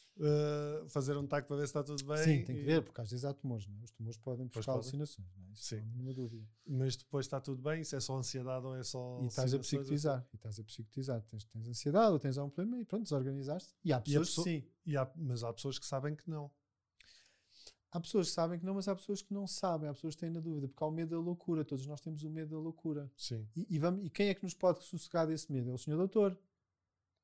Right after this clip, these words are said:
Speaker 2: "Senhor
Speaker 1: Sim.
Speaker 2: doutor, eu estou louco ou não estou louco?" "Talvez não, mas toma aqui umas coisas." "Então o que é que diz que está
Speaker 1: <laughs> Exato.
Speaker 2: escrito?" "Tipo psicótico." "Epá, <laughs> eu estou psicótico."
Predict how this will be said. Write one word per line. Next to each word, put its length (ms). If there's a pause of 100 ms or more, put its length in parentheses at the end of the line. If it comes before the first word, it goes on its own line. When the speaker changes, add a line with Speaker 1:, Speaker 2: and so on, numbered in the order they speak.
Speaker 2:
"Senhor 200
Speaker 1:
Sim. 80
Speaker 2:
doutor, 140
eu 60
estou 180
louco 280
ou 40
não 80
estou 160
louco?" 320 (1400)
"Talvez 300
não, 180
mas 120
toma 240
aqui 120
umas 220
coisas." 480 (260)
"Então 180
o 40
que 80
é 60
que 80
diz 200
que 100
está 200
Speaker 1:
<laughs> 60
Exato. 80
Speaker 2:
escrito?" 320
"Tipo 200
psicótico." 720 (220)
"Epá, 260
<laughs> 260
eu 80
estou 180
psicótico." 600